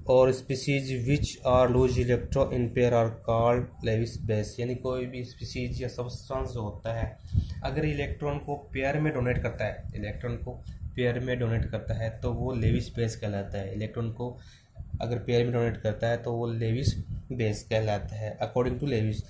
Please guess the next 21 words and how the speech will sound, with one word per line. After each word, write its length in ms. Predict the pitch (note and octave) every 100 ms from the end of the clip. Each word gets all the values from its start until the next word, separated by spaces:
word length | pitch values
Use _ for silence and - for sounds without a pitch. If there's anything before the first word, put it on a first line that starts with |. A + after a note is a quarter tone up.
| -
तो 60 | -
देखिए, 400 | B2+ B2+ D3 C3+ - - - -
suppose 200 | C#3 D#3
that 140 | D#3
अपने 180 | D3 D3
पास 220 | C#3+ C#3 -
कोई 160 | C#3 - C#3
ए 100 | C3+
species 480 | - B2 - C3+ B2+
है 160 | C#3 - - -
और 160 | B2+ A#2+
बी 260 | A2+ B2+ C3+ E2 - - C3+
भी 80 |
क्या 180 | C3 B2+
है, 100 | A#2+
कोई 240 | C3 C3+ -
species 460 | - A2+ A2+ G#2
है। 120 | G#2 - - - - -
तो 100 | -
अगर 260 | E3 F3 F3
ये 180 | E3